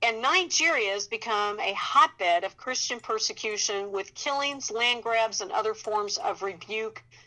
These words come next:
putting Bible believers in a truly precarious predicament. And this is from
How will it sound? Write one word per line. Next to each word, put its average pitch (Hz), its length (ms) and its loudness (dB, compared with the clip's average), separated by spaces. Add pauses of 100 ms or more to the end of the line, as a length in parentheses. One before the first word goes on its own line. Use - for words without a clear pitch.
(120)
putting 262 360 -4
Bible 214 380 6
believers 202 520 -6
in 202 140 -6
a 190 80 -4
truly 233 500 -4
precarious 214 720 0
predicament. 202 960 -6 (240)
And 208 220 0
this 254 200 -4
is 220 200 0
from 202 320 -2